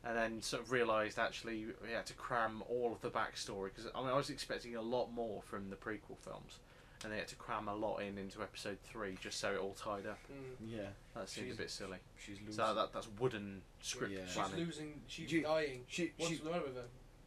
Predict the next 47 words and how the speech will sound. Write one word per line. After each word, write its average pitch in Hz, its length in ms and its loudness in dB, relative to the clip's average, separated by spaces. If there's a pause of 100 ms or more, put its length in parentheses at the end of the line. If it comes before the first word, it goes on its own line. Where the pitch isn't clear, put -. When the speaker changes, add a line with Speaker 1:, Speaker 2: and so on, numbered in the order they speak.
(360)
Speaker 2:
She's 170 200 -6
fine, 190 460 6
she's 127 240 -6
just 135 220 -8 (160)
lost - 300 -12
the 131 80 -2
will 139 320 -2
to 151 120 -6
live. 147 260 -2 (240)
Speaker 3:
As 143 220 10
has 123 180 4
the 131 160 4
audience 123 400 4
by 104 220 4
that 104 260 0
point 101 300 -4
as 120 120 -4
Speaker 1:
Yeah. 104 60 -4
Speaker 3:
well. 143 320 8
It's 123 100 2
just 120 220 8
Speaker 1:
Ah. 92 920 4 (100)
Speaker 3:
I 185 60 6
don't, 190 200 8
what 220 160 6
really 226 220 4
made 123 200 4
me 113 60 0
laugh 104 260 0
as 113 140 -8
well 101 300 2
is 110 140 -4
that 117 120 -8
she 135 100 -4
didn't 156 200 2
even 135 120 0
think 131 220 -4
about 117 240 -2
the 104 60 -8
names 107 440 -2
of 92 60 -12
the 98 60 -4
babies. 101 380 -2
She - 140 -6
just 95 140 -6
went, 101 180 -8
"Leia. 175 340 8